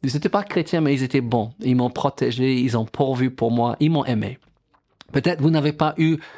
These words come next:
cette, cette, cette joie, mais vous savez, ne remettez pas sur Dieu, oui, ce que vous n'avez pas vécu de vos parents. Dieu est bon.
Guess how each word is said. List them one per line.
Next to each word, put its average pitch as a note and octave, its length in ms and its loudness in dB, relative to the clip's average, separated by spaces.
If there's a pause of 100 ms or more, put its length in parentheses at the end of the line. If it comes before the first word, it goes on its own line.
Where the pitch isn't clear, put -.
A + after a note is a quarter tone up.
(140)
cette, - 280 -2
cette, - 480 -4
cette - 260 -2
joie, A#2+ 320 0 (240)
mais C3+ 80 4
vous C#3+ 140 2
savez, C#3+ 480 0 (240)
ne C#3+ 80 6
remettez D3+ 520 2
pas F#3+ 200 -2
sur D#3+ 260 -2
Dieu, B2 300 0 (500)
oui, B2 160 2 (140)
ce - 120 -2
que C3 140 -4
vous A#2+ 80 0
n'avez A#2+ 180 0
pas C#3 220 0
vécu B2 480 -2
de A#2 80 0
vos A2+ 160 0
parents. G#2+ 440 -4 (840)
Dieu B2+ 260 -2
est A#2 80 -2
bon. G#2+ 260 -4